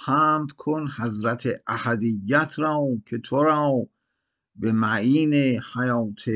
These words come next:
هدایت فرمود و به راه نجات دلالت کرد.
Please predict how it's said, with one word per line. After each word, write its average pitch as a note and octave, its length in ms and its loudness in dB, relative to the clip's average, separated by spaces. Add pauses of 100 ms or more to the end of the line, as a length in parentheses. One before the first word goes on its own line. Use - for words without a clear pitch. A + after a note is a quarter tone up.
(800)
هدایت A#2 880 0
فرمود A#2 720 0 (500)
و A2 140 -2
به B2 260 0
راه A#2+ 380 0
نجات B2 920 -2
دلالت A#2+ 680 0
کرد. - 460 -10